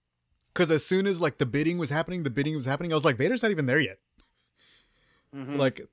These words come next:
Speaker 1: that was all I was thinking. And then on the last panel, Vader steps in, and everybody's like, "Oh, oh, my lord.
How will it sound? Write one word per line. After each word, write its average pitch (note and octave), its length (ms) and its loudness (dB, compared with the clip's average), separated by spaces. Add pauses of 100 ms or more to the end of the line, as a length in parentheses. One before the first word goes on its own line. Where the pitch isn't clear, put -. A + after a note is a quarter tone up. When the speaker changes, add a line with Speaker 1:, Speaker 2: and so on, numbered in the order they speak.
(140)
Speaker 1:
that D#3 180 4
was D3 120 0
all D3 220 2
I C#3+ 60 6
was C#3+ 140 2
thinking. B2+ 280 -4
And A#2+ 120 -4
then B2+ 100 0
on B2+ 100 0
the A#2+ 60 -2
last A#2+ 300 0
panel, B2 280 -2
Vader A#2+ 280 -4
steps - 340 -4
in, B2 180 -2
and A2+ 80 -6
everybody's B2+ 360 -4
like, C3 180 0 (100)
"Oh, F#3 880 4 (880)
oh, D#3 520 -4
my D#3+ 220 -8
lord. B2+ 680 -2